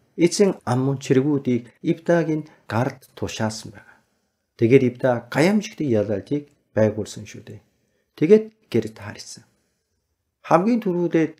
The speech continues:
баяр хөөртэйгээр түүний угтаа авсан хүн нь түүний хайртай охин байсан. Ивда их гашуудан, их уйлсан байна.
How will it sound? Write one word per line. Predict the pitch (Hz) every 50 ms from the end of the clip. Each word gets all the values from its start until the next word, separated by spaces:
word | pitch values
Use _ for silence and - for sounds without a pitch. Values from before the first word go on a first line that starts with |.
| _ _ _ _ -
баяр | 113 147 190 214 196
хөөртэйгээр | - - 170 165 143 - - 156 147 139 139 139 139 135 131 - - - _ _
түүний | - 147 139 143 139
угтаа | 135 123 123 120 - - 170 147 131 117 110
авсан | 107 - - 143 117
хүн | - 117 113
нь | 135 147 143 - _ _ - _ _ -
түүний | - - 113 110 110 113 107
хайртай | 107 - 107 104 - - - - 131 131 135 135 139 - _ _ _ _ -
охин | 98 90 - - 147 147 143 -
байсан. | - - - - - _ _ _ _ _ _ _ _ _ _ _ _ _ _ _ _ _ _ _ _ _ _ _ _ _ _ _ _ _ -
Ивда | 123 120 117 - 131 120 117 113 -
их | - - - - -
гашуудан, | - - - - - - 160 147 139 127 - 113 107 98 - _ _ -
их | 196 208 - - - -
уйлсан | 123 120 117 127 127 - - - - -
байна. | - - _